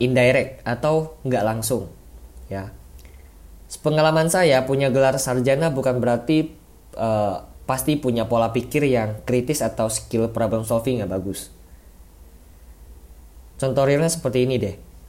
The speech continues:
Ketika ada masalah dalam bisnis, ya, Anda tidak bisa mengandalkan, eh, gelar sarjana Anda, ya, yang S S S berapa lah, ya, <laughs> untuk menyelesaikannya.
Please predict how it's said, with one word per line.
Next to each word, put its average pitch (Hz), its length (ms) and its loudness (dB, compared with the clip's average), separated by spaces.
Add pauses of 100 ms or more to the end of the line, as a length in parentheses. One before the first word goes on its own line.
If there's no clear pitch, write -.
(220)
Ketika 156 340 0
ada 151 160 4
masalah 147 320 2
dalam 151 240 2
bisnis, 139 560 -2
ya, 117 320 -2
Anda 165 240 -2
tidak 156 240 2
bisa 127 240 0
mengandalkan, 131 960 0 (160)
eh, 113 260 2 (140)
gelar 139 400 4
sarjana 127 560 0
Anda, 113 400 -2 (800)
ya, 117 320 -2
yang 110 240 -4 (480)
S - 240 -6
S - 320 -4
S 120 160 -2
berapa 117 560 2
lah, - 160 -10
ya, 110 240 -2 (280)
<laughs> - 340 -8
untuk 135 260 0
menyelesaikannya. 131 880 2